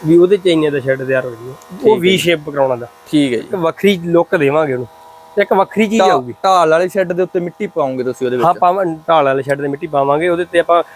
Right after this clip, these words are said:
Speaker 1: ਇੱਕ ਵਿਖਾਵਾਂਗੇ ਲੋਕਾਂ ਨੂੰ, ਵੱਖਰੀ ਚੀਜ਼
Speaker 2: ਹੂੰ।
Speaker 1: ਬਣੂਗੀ। ਇੱਕ ਉਹ ਠੰਡਾ ਜ਼ਿਆਦਾ ਰਹਿੰਦਾ। ਸਾਰਾ ਲੋਹਾ ਮੇਰਾ ਸੀ।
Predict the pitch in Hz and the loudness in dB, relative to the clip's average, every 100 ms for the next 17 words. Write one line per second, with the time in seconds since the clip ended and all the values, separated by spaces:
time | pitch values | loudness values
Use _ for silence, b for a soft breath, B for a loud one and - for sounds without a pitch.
0 | - 190 175 165 151 151 160 165 147 151 | -2 -2 -2 -2 -2 2 2 2 0 0
1 | 151 147 143 143 - 160 151 139 147 131 | 0 0 -2 -2 -6 -6 -6 -6 -6 -6
2 | 131 147 156 143 143 139 - - - - | -6 -2 -2 -2 0 0 -2 -10 -20 -20
3 | - - 175 208 208 175 143 123 135 131 | -20 -4 0 2 2 2 0 -2 -6 -4
4 | 180 196 190 165 139 139 170 | -2 2 4 4 2 0 -4